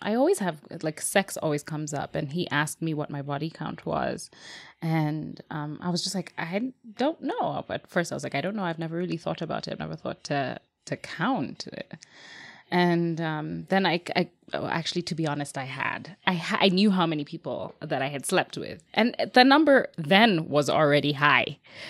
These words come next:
So, so he's like, and he was just like, "No." And, you know, we had, like, such mad chemistry, but he was like, "Yo, no, like, no judgment here." Like, uh,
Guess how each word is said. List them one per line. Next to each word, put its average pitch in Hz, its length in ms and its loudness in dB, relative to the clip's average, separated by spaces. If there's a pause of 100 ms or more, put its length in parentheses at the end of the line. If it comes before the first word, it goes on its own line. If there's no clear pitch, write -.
(180)
So, 285 720 10 (1000)
so 311 160 10
he's 285 240 8
like, 262 280 6
and 233 120 8
he 254 80 6
was 247 100 6
just 254 140 6
like, 226 220 4
"No." 240 260 4
And, 226 160 4
you 277 80 6
know, 320 60 6
we 302 140 4
had, 294 140 2
like, 226 180 4
such - 280 -2
mad 156 380 0
chemistry, 160 300 -4
but 160 100 2
he 170 100 -2
was 147 160 0
like, 139 240 -6
"Yo, 262 140 -4
no, 294 500 0
like, 170 160 0
no 220 140 0
judgment 208 420 -2
here." 233 460 -2
Like, 190 260 -4
uh, 214 380 -4